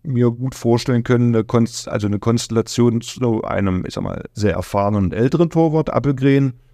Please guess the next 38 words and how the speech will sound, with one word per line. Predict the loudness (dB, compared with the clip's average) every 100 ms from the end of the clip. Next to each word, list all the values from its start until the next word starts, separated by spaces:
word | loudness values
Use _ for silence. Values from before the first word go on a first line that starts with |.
| _
und | -2
einem | 0 2 2
sehr | 2
jungen, | 2 2 0
aufstrebenden, | -2 -2 -2 0 2 4 4 2 2 0
äh, | 0 0 -2 -8 -2
David | 0 0 -2
Speth. | 2 4 4 -2 _ _ _ _
Aber, | -6 -2 0 2 2 2 0 -2
äh, | -2 -2 0
wir | 0
haben | 2
jetzt | 2
hier, | 0
wie | 0
gesagt, | 2 0 0
diese | -6
Dreierkonstellation | -2 0 2 2 0 0 0 2 0 2 0 -4 _ _ _
und | -8 -6 -2
bisher | 0 2 4
machen | 4 2
die |
Löwen | 0 2 2 2
ja |
hier | 4 4
alles | 2 0
richtig. | 0 -2 -4 -4
Wie | -2
gesagt, | 2 2 2
weil | 4 2
auch | 0 -2
hier | 0 0 0
aufgrund | -4 -2 -2 0
von | 0
Verletzungen, | 2 2 2 2 2 2 -2
äh, | -4
Torhüter | -4 -2 0 0
ausfallen, | -2 0 0 2 0